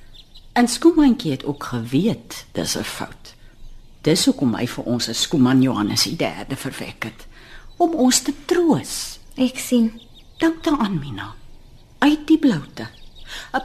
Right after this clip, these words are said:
Speaker 1: Paar maande na skoemantjie in daai vervloekte rooi kar verongeluk het, is daar 'n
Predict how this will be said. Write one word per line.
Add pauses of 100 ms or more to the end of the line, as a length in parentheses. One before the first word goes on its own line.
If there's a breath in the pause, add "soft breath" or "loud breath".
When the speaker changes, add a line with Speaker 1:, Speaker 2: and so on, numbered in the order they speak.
Speaker 1:
Paar
maande
na
skoemantjie
in
daai
vervloekte
rooi
kar
verongeluk
het, (420 loud breath)
is
daar
'n